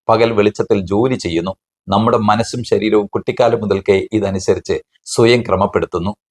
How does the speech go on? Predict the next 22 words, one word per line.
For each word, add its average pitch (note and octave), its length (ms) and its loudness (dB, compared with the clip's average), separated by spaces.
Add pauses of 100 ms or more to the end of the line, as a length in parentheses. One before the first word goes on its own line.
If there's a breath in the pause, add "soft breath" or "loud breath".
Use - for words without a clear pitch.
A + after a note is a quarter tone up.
(120)
ഈ A2 120 2
വ്യവസ്ഥയ്ക്ക് G2 580 2 (300)
circadian D3 640 2
rhythm G#2 320 0
എന്നാണ് F2 280 0
പറയുക. F2 380 -2 (420)
ഇതിന് F3+ 220 4
വിരുദ്ധമായി D3 600 2 (160)
പകൽ A2+ 260 2
സമയത്ത് C3+ 380 -2
ഒരുപാട് C3+ 400 4
നേരം A#2+ 240 -2
ഉറങ്ങുന്നവരിലും G#2 640 -2 (320)
രാത്രി A#2+ 300 2
ഒരുപാട് B2 400 4
നേരം C3 220 2
ഉണർന്നിരിക്കുന്നവരിലും A2 960 -4 (240)
ഹോർമോൺ B2+ 480 2
മാറ്റവും G#2 420 0
രോഗാവസ്ഥകളും G#2+ 800 0
വരെ E2+ 160 -2
ഉണ്ടാകുന്നു. F2 420 0